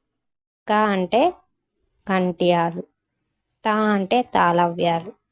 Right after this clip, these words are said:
ము అంటే మూర్ధన్యాలు, ద అంటే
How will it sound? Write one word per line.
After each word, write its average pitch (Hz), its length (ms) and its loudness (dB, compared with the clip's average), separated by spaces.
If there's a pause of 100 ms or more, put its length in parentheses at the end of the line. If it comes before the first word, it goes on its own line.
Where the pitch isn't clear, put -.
(800)
ము 214 140 2 (140)
అంటే 196 360 0 (260)
మూర్ధన్యాలు, 175 960 2 (920)
ద 185 140 0 (720)
అంటే 190 300 0